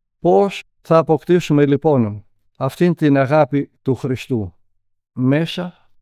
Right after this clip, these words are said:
στην Εκκλησία του Χριστού. "Άνευ εμού", λέει ο Χριστός, "ου δύναστε ποιήν ουδέν". Χωρίς εμένα δεν μπορείτε να κάνετε τίποτα.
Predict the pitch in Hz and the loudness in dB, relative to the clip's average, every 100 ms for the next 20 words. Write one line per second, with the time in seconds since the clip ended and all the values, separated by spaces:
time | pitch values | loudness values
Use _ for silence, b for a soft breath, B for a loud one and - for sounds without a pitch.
0 | _ - 135 127 123 123 123 151 123 107 | _ -14 -8 -6 -6 -8 -6 -4 -4 -4
1 | 101 - 98 - - - _ _ _ _ | -12 -12 -6 -6 -6 -20 _ _ _ _
2 | _ 170 170 160 160 - - 156 143 147 | _ 0 2 2 -2 -6 -6 -2 0 0
3 | 151 - _ - 147 165 147 151 147 160 | -2 -8 _ -8 -4 -2 -4 -6 -8 -4
4 | 160 - - 165 180 151 170 170 - 156 | -4 -6 -2 2 4 4 0 -2 -4 -6
5 | 151 151 156 170 170 165 147 175 147 107 | -2 2 4 2 0 -2 0 2 2 -2
6 | _ - 143 160 - 151 143 170 143 160 | _ -2 -2 -2 -4 -4 -4 -4 -4 -4
7 | 160 151 160 143 160 156 143 139 156 113 | -4 -6 -6 -4 -4 -2 -2 -2 -4 -6
8 | 107 98 | -10 -14